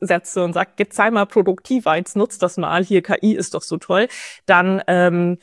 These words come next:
wird das ganz schnell zur Frustration führen. Ja, dann klicken die ein bisschen rum, es funktioniert am Anfang nicht, die wissen nicht genau, wo ist was, wie kann ich's machen? Und, ähm, am Ende gehen sie wieder zurück, äh, in ihr eigenes Word oder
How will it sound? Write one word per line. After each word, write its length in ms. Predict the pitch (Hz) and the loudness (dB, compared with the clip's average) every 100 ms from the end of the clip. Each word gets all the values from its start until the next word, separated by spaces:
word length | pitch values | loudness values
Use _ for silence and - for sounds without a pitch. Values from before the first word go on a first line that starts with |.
| _ | _
wird 160 | 196 196 | 0 2
das 140 | 196 | 2
ganz 180 | 170 185 | 0 0
schnell 140 | 185 | -4
zur 100 | 170 | -6
Frustration 580 | 175 170 - 151 147 151 | -10 -8 -8 -8 -6 -8
führen. 380 | - - - 143 - | -6 -8 -8 -10 -2
Ja, 160 | 175 | 0
dann 160 | 175 185 | 0 -2
klicken 380 | - 254 247 220 | 0 0 2 2
die 80 | |
ein 60 | 214 | 2
bisschen 280 | 208 - 175 | 0 -2 -2
rum, 220 | 233 302 | 0 0
es 140 | 196 | -2
funktioniert 420 | - 185 - 220 220 | -4 -8 -4 -4 -4
am 100 | - | -6
Anfang 320 | 202 - 208 | -6 -2 0
nicht, 180 | 233 233 | 0 -2
die 80 | 185 | -8
wissen 220 | 185 190 | -6 -6
nicht 160 | 190 | -6
genau, 260 | - 180 180 | -6 -6 -4
wo 160 | 190 160 | -4 -6
ist 160 | 175 | -4
was, 300 | - 214 - | -2 -2 -2
wie 100 | 190 | -8
kann 200 | 190 185 | -6 -6
ich's 140 | 165 - | -8 -10
machen? 340 | 175 214 214 _ _ _ _ | -6 -2 -4 _ _ _ _
Und, 540 | 196 190 196 196 180 - | 0 4 4 2 -2 -2
ähm, 560 | 185 175 175 175 175 175 - | 2 2 2 2 0 -4 0
am 140 | 196 | 2
Ende 200 | 180 180 | 4 4
gehen 160 | 175 175 | 4 2
sie 100 | 160 | 2
wieder 180 | 160 | 0
zurück, 380 | 156 165 151 - - _ - | 0 -4 -6 -6 -20 _ -8
äh, 200 | 170 165 - _ | -4 -4 -8 _
in 120 | - 196 | 2 4
ihr 140 | 185 | 6
eigenes 380 | 165 160 151 - | 4 2 -4 -2
Word 240 | 233 330 | 0 2
oder 300 | 190 208 226 | 2 2 2